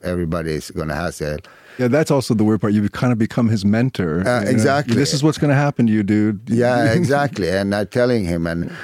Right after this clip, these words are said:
Speaker 1: when I kill them, when we do this,
Speaker 2: Yeah.
Speaker 1: uh, heist and take their coke from them,
Speaker 2: Yeah.
Speaker 1: they, I kill them. I kill them because of him, 'cause I know they're gonna come after him.
Speaker 2: Him, right.
Speaker 1: You know, so it's for, uh, all the bad things he do, do, he's, he has something, uh, he's not doing them from evil.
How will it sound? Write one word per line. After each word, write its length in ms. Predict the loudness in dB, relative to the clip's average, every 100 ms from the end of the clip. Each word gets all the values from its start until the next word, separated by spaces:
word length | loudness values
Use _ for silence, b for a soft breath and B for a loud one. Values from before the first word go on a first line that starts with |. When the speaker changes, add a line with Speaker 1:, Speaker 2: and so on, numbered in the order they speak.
| B
Speaker 1:
when 180 | 0
I 80 | 0
kill 320 | 0 2 2
them, 360 | 2 0 0 0
when 200 | 0 0
we 100 | 0
do 200 | -2 -2
this, 240 | -4 -6
Speaker 2:
Yeah. 420 | -6 -6 -6 -8 -10
Speaker 1:
uh, 60 | -8
heist 340 | -2 -2 -2
and 100 | -8
take 200 | -4 -6
their 320 | -4 -4 -4 -8 b -4
coke 260 | 0 0
from 200 | -2 -6
them, 160 | -4 -4
Speaker 2:
Yeah. 140 | -4 -6 -6
Speaker 1:
they, 160 | -6 -6 b -8
I 40 | -6
kill 260 | -2 0 0
them. 340 | -2 -2 -10 -8
I 80 | -8
kill 220 | -2 0
them 140 | 0 -2
because 320 | -2 -2 0
of 100 | 0
him, 160 | -2
'cause 220 | -2 -4 -2
I 120 | 0
know 280 | 2 2 2
they're 120 | 0 -2
gonna 140 | -2
come 220 | -4 -4
after 380 | -2 -4 -4 -4
him. 300 | 0 0 0
Speaker 2:
Him, 20 | 0
right. 320 | 0 -2 -6 -4
Speaker 1:
You 140 | -2
know, 200 | 0 -2
so 280 | -2 0 0
it's 260 | 0 -2 -4
for, 400 | 0 0 0 -2 B B B
uh, 200 | -2 -2 -2 -6
all 220 | 0 2 2
the 100 | 2
bad 320 | 2 0 0
things 300 | -2 -2 0
he 140 | -2
do, 140 | 0 -2 -2
do, 300 | 0 0 2
he's, 420 | 0 -2 -2 -10 -18 _ _ _ _
he 120 | -2
has 160 | 0 0
something, 600 | 0 -2 0 0 0 0
uh, 100 | -2
he's 180 | -2 -2
not 200 | 0 0
doing 260 | 0 0 0
them 160 | -2
from 280 | -4 -4 -4 0
evil. 440 | 2 2 -2 -6